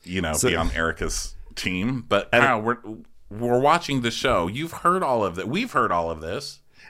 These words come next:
Speaker 2: And Erica, who pushed back at the notion that she protected him,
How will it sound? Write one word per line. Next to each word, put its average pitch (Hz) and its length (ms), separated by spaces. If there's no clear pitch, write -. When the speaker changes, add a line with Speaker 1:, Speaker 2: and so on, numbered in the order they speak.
Speaker 2:
And 123 140
Erica, 127 600
who 107 200
pushed - 340
back 120 260
at 107 60
the 101 60
notion 107 340
that 90 140
she - 180
protected 101 480
him, 80 340